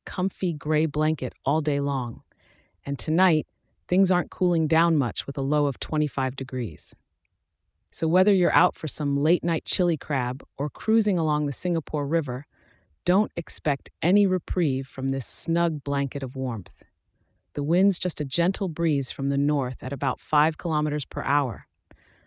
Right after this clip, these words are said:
But pack a raincoat because Mother Nature will be watering her garden plentifully with over ten millimeters of rain. Remember,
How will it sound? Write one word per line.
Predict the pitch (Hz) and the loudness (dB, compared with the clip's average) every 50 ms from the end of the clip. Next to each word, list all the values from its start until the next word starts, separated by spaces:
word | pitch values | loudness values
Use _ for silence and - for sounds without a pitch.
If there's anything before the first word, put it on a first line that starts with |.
| _ _ _ - | _ _ _ -6
But | - - _ - | -6 -6 _ -2
pack | - - 220 233 - | 2 2 2 4 2
a | 214 | 0
raincoat | 180 180 180 185 185 170 - - 131 123 - - - | 2 2 2 2 2 0 -2 -4 -6 -6 -6 -8 -10
because | 147 139 - - 147 139 | -10 -10 -6 -6 -6 -2
Mother | 151 151 160 165 170 185 180 | 0 0 2 2 2 2 2
Nature | 175 165 156 156 - - - 131 131 | 2 2 2 0 0 -4 -6 -6 -6
will | 131 139 135 | -8 -8 -6
be | - 135 | -6 -6
watering | 131 135 143 147 156 175 175 175 175 | -4 0 2 2 2 2 2 0 -2
her | 151 165 160 | -2 -4 -6
garden | 143 - 151 147 147 139 139 139 - - | -4 -2 0 0 0 0 -2 -4 -4 -6
plentifully | - - 208 208 214 - 151 - - 120 117 123 143 156 | -4 -2 0 0 0 -2 -4 -6 -6 -8 -8 -8 -8 -8
with | 147 139 - - - | -10 -10 -8 -4 -4
over | 147 139 143 139 _ - | -4 -4 -4 -8 _ -6
ten | - - - 190 185 196 190 180 | -6 -2 0 2 2 4 4 4
millimeters | 180 170 165 147 143 139 139 135 135 135 139 | 2 2 2 2 2 0 0 -2 -4 -6 -6
of | 131 143 | -6 -4
rain. | 135 143 139 135 127 110 87 69 - _ _ _ _ _ _ _ _ _ _ _ _ _ _ _ _ _ _ _ - | -2 -2 0 0 -2 -4 -6 -8 -14 _ _ _ _ _ _ _ _ _ _ _ _ _ _ _ _ _ _ _ -6
Remember, | - 151 151 156 160 165 147 127 110 107 - | -2 0 2 2 4 2 2 0 -2 -4 -8